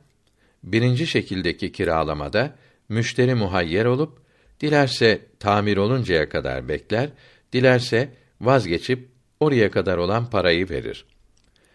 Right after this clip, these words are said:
İkinci sözleşme halinde ise vasıta sahibi başka vasıta ile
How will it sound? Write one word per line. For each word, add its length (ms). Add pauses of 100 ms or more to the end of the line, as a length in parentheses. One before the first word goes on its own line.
(320)
İkinci 380
sözleşme 540
halinde 580
ise 380 (320)
vasıta 540
sahibi 640 (400)
başka 520
vasıta 440
ile 340